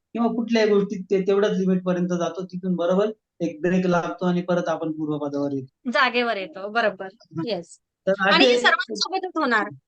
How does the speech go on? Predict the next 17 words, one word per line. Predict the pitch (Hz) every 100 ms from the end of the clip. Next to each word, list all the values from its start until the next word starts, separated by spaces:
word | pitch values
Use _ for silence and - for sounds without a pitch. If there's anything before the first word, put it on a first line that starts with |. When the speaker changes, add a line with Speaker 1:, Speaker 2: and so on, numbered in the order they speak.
| _ -
Speaker 2:
थोडंसं | 311 330 403
आपण | 349 285 359 370
भरकटू, | 320 311 415 427 320
पण | 262 311
परत | 320 349
आपल्या | - _ 403
जागेवर | 349 302 302 294
येणं, | 277 294
Speaker 1:
हो. | 403 _ 185 180
Speaker 2:
याला | 294 294 349 -
म्हणूया | 349 349 349
Speaker 1:
हो. | 339
Speaker 2:
आपलं | 339
एक | 403 -
चक्र | 339 349 359
बॅलन्स | 302 247 226 220
असतो. | 180